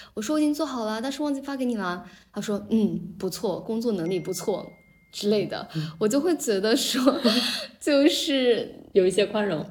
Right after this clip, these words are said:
Speaker 1: 对，有一些宽容，而且我会觉得说，好像我的工作也不是那么重要嘛，那我就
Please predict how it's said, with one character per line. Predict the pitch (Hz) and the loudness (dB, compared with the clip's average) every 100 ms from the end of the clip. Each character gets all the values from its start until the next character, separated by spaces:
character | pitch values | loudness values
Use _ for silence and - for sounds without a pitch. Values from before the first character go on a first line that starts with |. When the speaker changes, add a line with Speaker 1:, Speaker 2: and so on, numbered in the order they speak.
| - - | -8 2
Speaker 1:
对， | 294 269 233 214 | 4 4 2 2
有 | 220 | 2
一 | |
些 | 269 | 2
宽 | 269 269 | 0 0
容， | 247 208 | 0 0
而 | 196 233 | 0 -4
且 | 233 262 | -2 -2
我 | 254 226 202 | 0 0 0
会 | 202 262 247 | -2 -2 -2
觉 | 202 | -2
得 | 208 | -2
说， | 214 220 | -2 -4
好 | 214 220 185 | -4 -6 -6
像 | - 240 226 | -6 -4 -4
我 | 175 | -2
的 | 175 | -4
工 | 208 214 | -4 -4
作 | 220 214 | -2 -2
也 | 190 - | -2 -4
不 | - | -6
是 | 185 294 | -6 0
那 | |
么 | 302 196 | 0 0
重 | 185 165 | -2 -4
要 | 147 | -4
嘛， | 139 95 82 - 208 - | -6 -8 -10 -16 -18 -16
那 | - 208 180 | -10 -8 -8
我 | |
就 | 170 185 175 165 | -6 -6 -6 -6